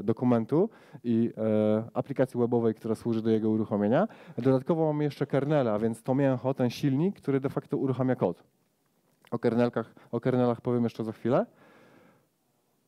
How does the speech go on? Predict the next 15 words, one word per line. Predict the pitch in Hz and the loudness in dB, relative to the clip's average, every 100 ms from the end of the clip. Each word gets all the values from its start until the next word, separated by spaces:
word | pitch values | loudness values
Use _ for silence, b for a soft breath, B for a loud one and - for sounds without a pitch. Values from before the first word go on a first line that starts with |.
| - | -8
Bach. | - - - _ | -6 -6 -18 _
Tak | - 214 | -4 -2
wygląda, | 170 165 147 143 143 147 120 120 120 | 0 2 2 2 0 -2 0 2 0
e, | 120 | -2
bohater. | 120 113 147 127 | -4 -4 -2 -2
Nie | |
wiem, | 113 110 | -2 -2
czy | - 117 | -2 -2
pracowaliście | 123 123 123 120 - | -4 -4 -4 -4 -6
w | 117 | -4
ogóle | 123 | -4
z | 120 | -4
takimi | 117 120 117 | -4 -2 -2
Jupyterami | 120 - 123 127 | -2 -2 -2 0
notebookowymi? | 120 117 113 117 127 175 | -2 -4 -6 -4 -2 -2